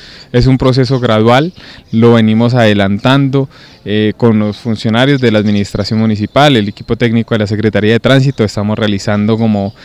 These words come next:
esa señalización. Esto es, eh, a un diseño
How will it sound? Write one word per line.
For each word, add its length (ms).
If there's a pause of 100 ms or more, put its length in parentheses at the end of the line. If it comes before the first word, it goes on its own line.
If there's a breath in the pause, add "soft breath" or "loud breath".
(260 loud breath)
esa 300
señalización. 960 (760)
Esto 340
es, 260
eh, 100
a 80
un 160
diseño 540